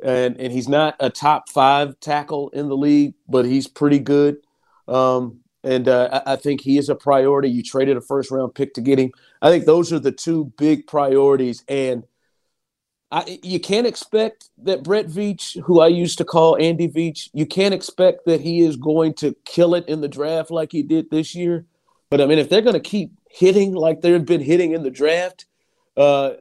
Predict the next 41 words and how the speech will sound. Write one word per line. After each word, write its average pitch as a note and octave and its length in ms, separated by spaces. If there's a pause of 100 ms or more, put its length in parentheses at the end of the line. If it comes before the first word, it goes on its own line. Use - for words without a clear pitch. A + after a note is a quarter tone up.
(140)
I, D#3 220
I D#3+ 80
mean, E3 180
it E3 160
makes E3 320
it D3 80
so F3+ 240
much F3 240
easier D#3 380
to D#3 120
be D3 220
able D3+ 160
to C#3+ 100
replace F3+ 460
things. C3 240
'Cause D3 160
I F3+ 140
was F#3+ 240
thinking D#3 340
secondary D3 580
may C#3 180
be C#3+ 180
an C#3 60
issue E3+ 280
coming C#3+ 300
into C#3+ 180
this E3 260
year, C#3 140
but - 200 (380)
the D3 100
way D3+ 180
those F#3 220
kids C#3+ 280
have B2+ 120
played E3+ 480
and C3 100
the C3+ 100
experience E3+ 460
they've C3+ 200
gotten, C#3 320
it - 120